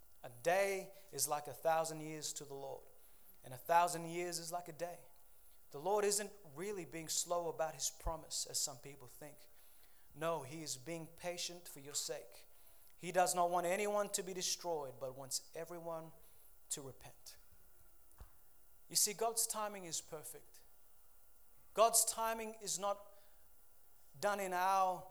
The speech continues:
mindset or in our time frame. God is not slow about His promise.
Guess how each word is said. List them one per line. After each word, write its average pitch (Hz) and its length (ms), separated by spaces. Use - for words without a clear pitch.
mindset 175 460
or 160 80
in 156 120
our 175 160
time 170 300
frame. 156 380
God 208 200
is 190 160
not 196 240
slow - 600
about 175 320
His 180 180
promise. - 600